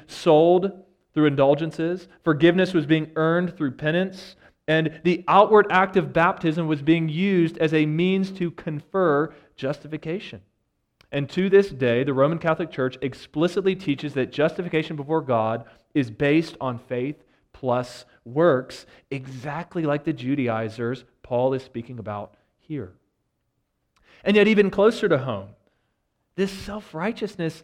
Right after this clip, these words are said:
so often creeps up in our own hearts as well.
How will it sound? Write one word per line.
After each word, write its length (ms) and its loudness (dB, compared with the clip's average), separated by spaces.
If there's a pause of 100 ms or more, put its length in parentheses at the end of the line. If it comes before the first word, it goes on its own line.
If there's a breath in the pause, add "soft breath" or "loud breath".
(160 soft breath)
so 420 -2
often 400 -2
creeps 720 -14 (220)
up 340 -6
in 120 -4
our 160 -2
own 220 -4
hearts 600 -6
as 140 -10
well. 320 -12